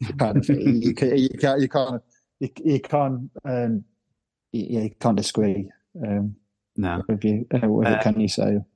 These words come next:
Speaker 2: From a Brentford point of view, there, there was, um, a possible handball by Willy Boly at the end of the first half, and then another possible handball by Dominguez. Did you see either of them?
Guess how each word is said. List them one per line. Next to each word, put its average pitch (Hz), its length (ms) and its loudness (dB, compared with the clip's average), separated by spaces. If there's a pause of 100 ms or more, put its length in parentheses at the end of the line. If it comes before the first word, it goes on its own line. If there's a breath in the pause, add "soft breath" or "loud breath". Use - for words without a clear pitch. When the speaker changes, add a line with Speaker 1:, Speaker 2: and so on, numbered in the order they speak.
(360)
Speaker 2:
From 117 180 2
a 113 60 0
Brentford 143 500 0
point 120 260 -2
of 107 80 -4
view, 120 540 0
there, 104 840 -2 (280)
there 107 180 -2
was, 101 420 -2
um, 98 680 -2 (1300)
a 104 840 -2 (340)
possible 131 460 -2
handball 120 440 0
by 104 240 -4
Willy 110 400 0
Boly 139 580 -2
at 110 140 -4
the 107 120 0
end 104 120 -2
of - 60 -6
the 98 60 -6
first 123 440 -2
half, 127 440 -4
and 110 180 0
then 104 180 0
another 113 420 0
possible 104 480 -8
handball 107 480 0
by 101 240 -2
Dominguez. 104 600 -2
Did - 200 -12
you 123 160 0
see 127 220 -4
either 123 280 -2
of 131 60 0
them? 160 180 -2